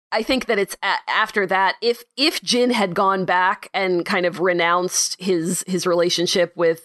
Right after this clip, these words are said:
with Yuna, uh, and, you know, kind of gone back to a, a more traditional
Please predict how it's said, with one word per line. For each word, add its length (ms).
with 200
Yuna, 500
uh, 340
and, 560
you 80
know, 120
kind 180
of 100
gone 320
back 360
to 260
a, 540
a 120
more 260
traditional 1200